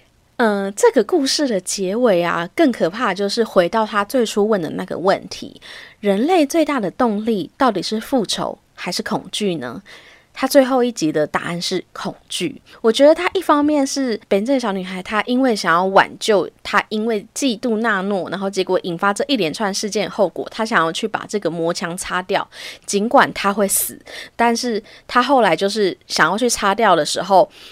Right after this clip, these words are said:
结果全校的同学都来阻止她，就是形成一个大逃杀的状况，然后她就一个人被关在那个厕所里面，外面就成千上万的人一直叫她不准擦、不准擦，她就在那个墙上写下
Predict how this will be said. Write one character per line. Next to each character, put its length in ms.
结 140
果 120
全 260
校 180
的 40
同 180
学 200
都 160
来 220
阻 180
止 240
她， 320
就 140
是 120
形 240
成 160
一 120
个 100
大 240
逃 220
杀 200
的 100
状 260
况， 260
然 160
后 140
她 100
就 160
一 80
个 160
人 200
被 120
关 320
在 220
那 120
个 80
厕 280
所 240
里 160
面， 320
外 160
面 180
就 240
成 260
千 160
上 140
万 140
的 100
人 100
一 60
直 100
叫 120
她 140
不 180
准 200
擦、 200
不 120
准 200
擦， 280
她 120
就 140
在 140
那 100
个 100
墙 240
上 160
写 220
下 280